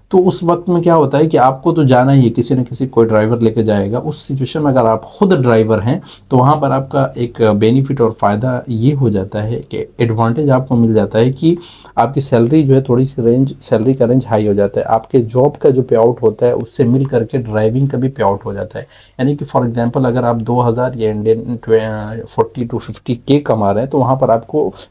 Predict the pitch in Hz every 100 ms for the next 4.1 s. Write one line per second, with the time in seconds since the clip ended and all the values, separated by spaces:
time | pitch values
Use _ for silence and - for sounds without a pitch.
0 | _ 147 143 139 127 - 117 - 147 143
1 | 127 - 123 127 127 160 - 113 110 113
2 | 113 107 110 113 - 104 110 104 - 80
3 | - 135 107 104 104 110 113 107 101 104
4 | 101